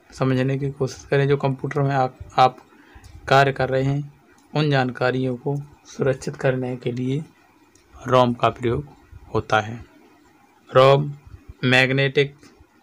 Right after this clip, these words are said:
होती है और रोम के तीन प्रकार होते हैं, वो हम प्रकार आपको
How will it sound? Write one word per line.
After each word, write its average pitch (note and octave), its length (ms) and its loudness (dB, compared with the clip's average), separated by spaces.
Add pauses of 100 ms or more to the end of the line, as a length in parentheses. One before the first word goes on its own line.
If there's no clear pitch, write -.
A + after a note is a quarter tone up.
(840)
होती C3 280 0
है C#3 280 0 (1300)
और C3 200 4
रोम C3+ 260 2
के C3+ 320 0 (640)
तीन B2+ 220 2
प्रकार C3+ 380 0
होते C#3+ 340 2
हैं, C#3 360 -2 (2500)
वो B2+ 100 2
हम A#2+ 220 2
प्रकार A#2+ 360 4
आपको A#2 480 -2